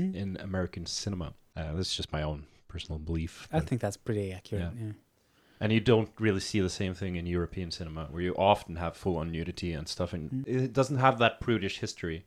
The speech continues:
Speaker 2: which I suppose there's interesting aspects to it, but
Speaker 1: It varies a bit country to country, though.
Speaker 2: Yeah, for sure, for sure. Every country has its own cinema tradition, like,
Speaker 1: Yeah.
Speaker 2: yeah, so there's, of course, variation,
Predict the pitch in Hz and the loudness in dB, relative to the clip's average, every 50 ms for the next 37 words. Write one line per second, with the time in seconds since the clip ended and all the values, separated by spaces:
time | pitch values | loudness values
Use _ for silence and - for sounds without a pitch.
0 | _ - - 107 127 170 185 254 233 - 151 127 120 113 101 - - - - - | _ -14 -10 -4 -2 0 0 0 4 8 10 10 10 10 6 4 -2 -10 -12 -8
1 | - - 147 156 143 151 165 - - - - - 95 76 80 95 - - - 87 | 2 6 6 6 6 6 0 0 -2 -6 -8 -8 -8 -4 -4 -4 -4 -4 -10 -10
2 | - - - - 95 87 - - - 90 - _ _ _ _ _ _ _ - 160 | -10 -10 -6 -4 -4 -4 -4 -6 -8 -8 -8 _ _ _ _ _ _ _ 0 4
3 | 160 160 233 254 247 208 202 185 185 - - 180 165 - 151 - 131 - - 147 | 12 12 12 12 12 12 12 8 6 6 6 4 4 4 0 -6 -4 0 2 0
4 | 143 - 120 104 101 101 101 107 107 98 95 - 98 - - 95 85 80 - 92 | 2 2 0 0 0 -2 0 0 0 -2 -2 -4 -8 -6 -4 -4 -4 -4 -6 -8
5 | - 92 85 - _ _ - - 135 151 151 - 156 135 - 120 107 110 101 92 | -6 -6 -6 -8 _ _ -6 -2 -2 -2 2 4 2 4 4 4 4 4 4 2
6 | 90 107 95 90 85 - - - 101 90 87 82 - - - 92 87 - - 85 | 2 -2 -2 -4 -4 -10 -10 -8 -6 -6 -6 -6 -8 -6 -6 -6 -6 -6 -10 -10
7 | 82 82 80 - - - 135 131 123 101 90 87 - - 92 95 92 87 - - | -8 -8 -8 -8 -8 -4 -4 -4 -2 -4 -8 -10 -8 -4 -2 -2 -2 -2 -4 -8
8 | - - _ - - - - 101 - - - _ - 90 92 90 87 85 98 101 | -12 -16 _ -12 -6 0 0 0 0 -2 -10 _ -4 0 2 2 2 2 0 -2
9 | - - - | -4 -8 -10